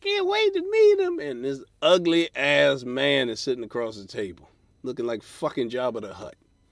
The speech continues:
Stop. And ladies, you do it too. Some of us come meet you at restaurants and shit, you, you bald headed and your wig's on crooked. The fuck's wrong with you? Your makeup's not right.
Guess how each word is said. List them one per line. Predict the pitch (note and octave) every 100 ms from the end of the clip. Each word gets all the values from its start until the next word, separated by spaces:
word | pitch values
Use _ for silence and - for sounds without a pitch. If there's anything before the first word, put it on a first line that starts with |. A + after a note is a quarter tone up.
| _ _ _ _
Stop. | - - F#3+ E3 - _ _ _ _ _ _ _ _ _ _ _ _
And | G2+
ladies, | C#3+ D#3+ D#3
you | C#3 D3+
do | D3+ D3+
it | C#3+
too. | C3 E2+ _ _ _ _
Some | - A2+ B2+
of | B2+
us | C3 C3
come | - C3+ C3 _ _ -
meet | A2 C3+ C#3
you | C3+
at | B2
restaurants | A#2+ B2+ - A#2+ B2+ B2+ B2
and | G2+
shit, | F#2+ - B2 _
you, | F#2 E2+ _ _ _ -
you | F2
bald | G#2+ C3 C3+ B2+
headed | C3+ C3 B2+
and | A2
your |
wig's | A2 C#3+ A2+ G#2+
on | G2 F2
crooked. | - F2 - _ _ _ _ _ -
The | -
fuck's | D#3+ - C#3+
wrong | B2+ A#2 F2+
with | E2+ -
you? |
Your | C#2+ D2+
makeup's | F2+ C3+ C3 C3 A#2 -
not | C3 C3+ A#2+
right. | C3 B2